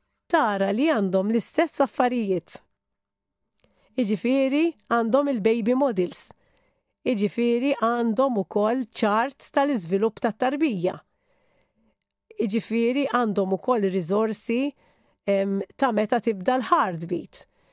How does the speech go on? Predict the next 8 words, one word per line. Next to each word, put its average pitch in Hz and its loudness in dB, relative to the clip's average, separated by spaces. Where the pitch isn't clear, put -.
Riżorsi 220 0
dwar 208 0
l-umanità. 226 0
Posters, 247 0
em, 185 -2
dwar 220 0
il-ħajja 233 0
mill-konċepiment. 247 0